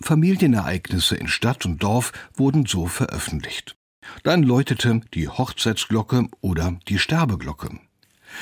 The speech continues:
Glocken gaben den Menschen einen täglichen Rhythmus, vom Aufstehen bis zum Abendbrot,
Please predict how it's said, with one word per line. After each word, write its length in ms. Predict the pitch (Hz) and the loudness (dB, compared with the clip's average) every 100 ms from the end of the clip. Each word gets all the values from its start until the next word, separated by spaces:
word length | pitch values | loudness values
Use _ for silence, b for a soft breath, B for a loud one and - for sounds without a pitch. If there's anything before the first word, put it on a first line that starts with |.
| B B | B B
Glocken 420 | - 185 190 180 123 | 0 0 4 4 4
gaben 300 | 120 123 113 | 2 4 4
den 140 | 104 | 4
Menschen 460 | 104 135 - 151 131 | 4 4 2 2 2
einen 240 | 139 139 | 2 2
täglichen 560 | - 98 - 110 - 104 | 0 -4 -2 -2 0 0
Rhythmus, 600 | 90 - 65 - - - B B | 0 -4 -6 -4 -4 -6 B B
vom 280 | - 80 69 | -8 -6 -4
Aufstehen 760 | - 101 131 - 117 127 120 110 | -2 0 2 0 2 4 4 2
bis 160 | 90 | 0
zum 260 | - 101 107 | 0 0 0
Abendbrot, 640 | 113 135 117 - 101 120 | 2 2 2 2 2 0